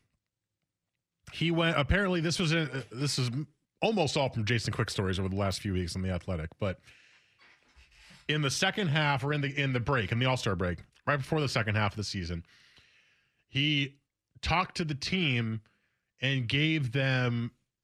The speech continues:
a goal of being a top half defensive team in the N B A in the second half of the season. And I guess in that meeting, Robert Covington said, "Hey, let's try to be a top ten defensive team in the second half of the season."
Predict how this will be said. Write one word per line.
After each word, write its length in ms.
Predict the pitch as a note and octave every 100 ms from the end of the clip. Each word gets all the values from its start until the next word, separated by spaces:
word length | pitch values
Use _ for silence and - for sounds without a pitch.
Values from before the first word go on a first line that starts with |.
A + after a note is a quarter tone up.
| _
a 180 | C3 C3
goal 600 | A#2 C4 B3+ D#3+ A#2+ C3
of 200 | C3 A#2+
being 320 | C#3+ C#3+ C#3
a 140 | C3 B2
top 420 | - D#3 E3 -
half 340 | - C#3 C3
defensive 560 | - B2+ C3+ C3 C3+ A#2
team 260 | - A#2+ A#2
in 60 |
the 160 | A#2 A2
N 140 | A2
B 160 | G#2 G2+
A 140 | G2
in 120 | F#2+
the 60 | F#2+
second 320 | - F#2+ G2+
half 260 | D#2 F2 -
of 120 | D2+
the 60 | D#2+
season. 320 | - - - - _ _ _ _ _ _ _ _ _ _ _
And 100 | B2+
I 100 | B2+
guess 300 | A#2+ F#3+ G#3
in 120 | F3+ D#3
that 200 | C#3+ C3
meeting, 240 | C3+ B2+
Robert 300 | B2 A#2+ A#2+
Covington 680 | - G3 F3 C3 C#3 B2 B2
said, 320 | - B2+ A2
"Hey, 280 | G2+ C3 G2
let's 280 | G#2 B2+ -
try 180 | D#3 C3+
to 80 |
be 140 | A2+ A#2
a 60 |
top 340 | A2+ C3 B2 -
ten 260 | F3 G3
defensive 480 | C#3+ B2 A#2+ G#2+ G2+
team 400 | - G#2 F#2 F2 - _ _ _ _ _
in 140 | A2 G#2+
the 80 | G2+
second 380 | - A2 A2
half 320 | F2+ F#2 D#2+ -
of 180 | E2
the 60 | D#2
season." 340 | - D#2+ -